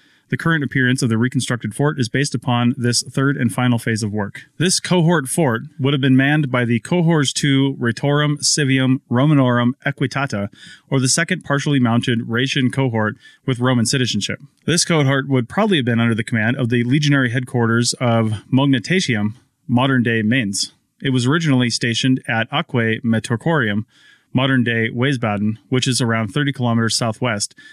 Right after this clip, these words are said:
Then they were moved to Butzbach, twenty kilometers to the north-northeast, and finally to Saalburg. After around fifty years of military unrest combined with the crisis of the third century, the fort was abandoned.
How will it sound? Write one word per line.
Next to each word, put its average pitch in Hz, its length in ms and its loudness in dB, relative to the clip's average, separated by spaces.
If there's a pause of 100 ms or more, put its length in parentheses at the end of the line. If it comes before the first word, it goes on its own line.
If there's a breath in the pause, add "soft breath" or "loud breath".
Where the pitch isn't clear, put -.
(180 loud breath)
Then 139 140 2
they 139 60 2
were 123 120 2
moved 123 300 2
to 117 180 0
Butzbach, 104 520 -4 (500 soft breath)
twenty 123 180 0
kilometers 120 440 0
to 107 100 -2
the 113 100 2
north-northeast, 117 800 0 (160)
and 165 220 0
finally 127 360 2
to 123 120 -6
Saalburg. 104 460 -2 (760)
After 175 240 -2
around 160 180 2
fifty 180 280 0
years 147 260 2
of 117 100 0
military 135 540 0
unrest 120 500 2
combined 120 380 2
with 117 80 -2
the 110 60 -6
crisis 131 440 -2
of 113 100 -2
the 110 60 -4
third 131 240 -2
century, 113 480 -2 (760 loud breath)
the 135 80 -2
fort 151 200 0
was 131 120 0
abandoned. 117 440 -2